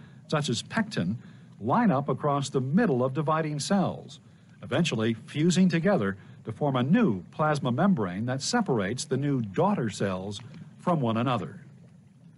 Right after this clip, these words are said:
The pectin glues the two daughter cells together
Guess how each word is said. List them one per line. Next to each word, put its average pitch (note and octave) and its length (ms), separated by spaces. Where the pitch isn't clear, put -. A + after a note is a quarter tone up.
The C#3+ 120
pectin G2+ 680
glues E3+ 420
the C3+ 100
two D#3 240
daughter C3 400
cells A#2+ 380
together D#3 500